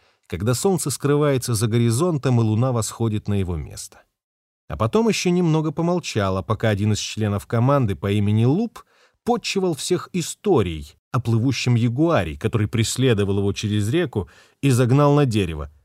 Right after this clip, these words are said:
пока его не спасли. В качестве доказательства мужчина повернулся спиной,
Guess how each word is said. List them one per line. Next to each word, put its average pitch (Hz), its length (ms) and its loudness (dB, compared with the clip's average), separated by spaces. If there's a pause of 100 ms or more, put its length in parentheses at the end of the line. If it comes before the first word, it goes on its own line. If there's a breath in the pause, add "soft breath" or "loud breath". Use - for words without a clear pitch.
пока 98 280 -2
его 92 200 0
не 92 120 -2
спасли. - 560 -10 (540)
В - 100 -20
качестве 107 480 -2
доказательства 101 800 -4 (320 soft breath)
мужчина 208 460 -2
повернулся 170 560 0
спиной, 151 640 0